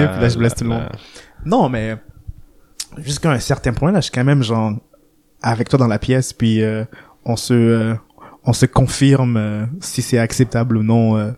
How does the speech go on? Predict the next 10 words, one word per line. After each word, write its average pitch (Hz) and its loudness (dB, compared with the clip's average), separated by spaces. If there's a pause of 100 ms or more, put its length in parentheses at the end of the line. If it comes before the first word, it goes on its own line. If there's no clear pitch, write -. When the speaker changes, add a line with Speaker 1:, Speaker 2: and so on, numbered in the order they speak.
Speaker 1:
Mhm. 107 -8
Speaker 2:
les 117 -2
choses - -4
qui 117 -4
se 107 -10
disent, 123 -2
là. 147 0 (500)
Tu - -10
sais, 120 0
euh, 104 -10